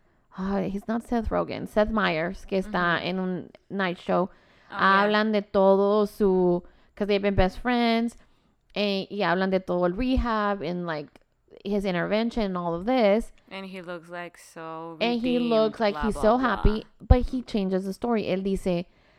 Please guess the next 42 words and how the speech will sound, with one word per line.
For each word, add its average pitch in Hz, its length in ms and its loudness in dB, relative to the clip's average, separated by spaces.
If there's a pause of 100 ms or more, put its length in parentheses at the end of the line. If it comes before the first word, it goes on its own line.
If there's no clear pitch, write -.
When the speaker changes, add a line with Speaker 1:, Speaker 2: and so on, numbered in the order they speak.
(300)
Speaker 1:
"Oh, 277 200 0
sí, 277 240 -4
cuando 196 280 2
yo, 202 340 2
o 208 80 2
sea, 202 380 -4 (640)
the 202 100 2
first 262 200 0
time 320 100 0
I 294 60 2
went 254 160 -2
to 226 100 -4
rehab, 185 600 -2 (540)
I 185 120 2
was 202 120 2
going 190 240 -6
through 202 180 0
a 196 60 2
divorce." 208 760 0
Y 214 100 0
dices 208 300 0
tú, 175 300 -4
"That's 190 340 -4
not 196 220 -4
true." 196 520 -4
O 214 100 0
sea, 185 500 0
Speaker 2:
Mm-hmm. - 140 -12
Speaker 1:
we 196 100 0
all 196 160 0
know 196 200 -2
that 185 140 -2
was 185 120 -4
not 185 180 -6
true. 196 200 -2 (400)
So 269 160 2
he's 294 260 0
rewriting 214 920 0 (340)
history, 190 400 -2
Speaker 2:
Mm-hmm. 127 100 -8
Speaker 1:
right? 202 220 -2 (240)
Speaker 2:
Right. 170 420 -18